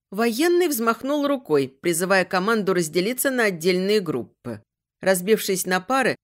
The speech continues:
его люди ловко пропадали между улочек города, исчезали в их темных глубинах, чтобы найти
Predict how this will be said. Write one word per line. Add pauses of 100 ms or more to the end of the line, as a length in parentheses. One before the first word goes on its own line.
его
люди
ловко
пропадали
между
улочек
города, (220)
исчезали
в
их
темных
глубинах, (200)
чтобы
найти